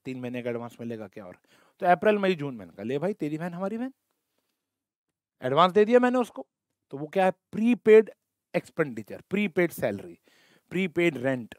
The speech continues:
प्रीपेड इंटरेस्ट, प्रीपेड इलेक्ट्रिसिटी बिल, तो ये सारा होता है प्रीपेड, ठीक है जी। ये अगले साल का आपने इस साल ही दे दिया।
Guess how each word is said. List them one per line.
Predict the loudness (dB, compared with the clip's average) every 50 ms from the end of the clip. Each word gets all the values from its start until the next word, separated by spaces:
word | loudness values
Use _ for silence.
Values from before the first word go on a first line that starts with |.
| -18 _
प्रीपेड | -8 -6 -6 -6 -4 -2 -4 -4 -4 -6
इंटरेस्ट, | -10 -10 -4 0 0 0 0 -2 -8 -20 -20 -20 _ _ _ _ _ _ -6
प्रीपेड | -4 -4 -4 -2 -2 -2 0
इलेक्ट्रिसिटी | 2 0 0 -2 -4 -10 -8 -6 -4 -2
बिल, | 0 0 -2 -2 -8 _ _ _ _ _
तो | _ _ _ -10 -8
ये | -4
सारा | 0 2 4 4 4
होता | 2 0 -2 -8
है | -8 _ -6
प्रीपेड, | -6 -6 -6 -6 -10 -20 -20 -20 -20 _ _ _ _ _ _ _ _ _ _ _ _ -6
ठीक | -4 -2 2 4
है | 2 2
जी। | 2 -4 -10 -6
ये | 0 0 0 0 0 0
अगले | 2 6 6 6 6
साल | 6 2 -2 -2 -4
का | -4 -4 -4 -4 -2 0
आपने | 0 0 0 -2 -6 -10
इस | -6 -6 -4 -2
साल | -2 -2 -2 -2
ही | -6
दे | -14 -20 -20 -20 -20
दिया। | -20 -20 -20